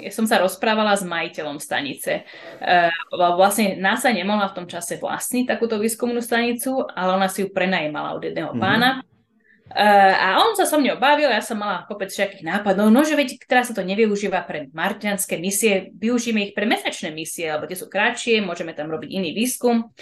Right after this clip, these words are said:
Speaker 1: A v skratke, jemu sa veľmi páčili moje nápady, hovorí, že veď nech zostanem a že budem ja riaditeľko stanice a nech môžem realizovať všetky tieto misie. A hovorím si, že to je taký, jak sa to povie,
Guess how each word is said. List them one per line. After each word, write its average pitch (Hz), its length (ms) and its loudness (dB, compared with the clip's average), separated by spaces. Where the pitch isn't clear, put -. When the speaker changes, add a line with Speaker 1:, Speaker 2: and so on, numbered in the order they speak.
Speaker 1:
A 226 140 2
v 214 60 -2
skratke, 247 420 2
jemu 240 160 4
sa 240 160 2
veľmi 214 240 2
páčili 214 320 0
moje 180 160 0
nápady, 185 320 0
hovorí, 196 240 2
že 196 140 -2
veď - 240 -8
nech 262 240 2
zostanem 302 540 4
a 247 100 6
že 247 80 2
budem 220 240 2
ja 220 160 6
riaditeľko 233 480 2
stanice 254 480 -2
a 247 140 2
nech 208 100 -4
môžem 208 320 -6
realizovať 220 540 -2
všetky 233 240 -10
tieto - 180 -6
misie. 247 640 -2
A 190 140 -2
hovorím 285 420 8
si, 277 160 -2
že 254 160 0
to 285 80 4
je 277 80 4
taký, 254 340 0
jak 196 160 -8
sa 202 140 -4
to 202 60 -6
povie, 180 420 2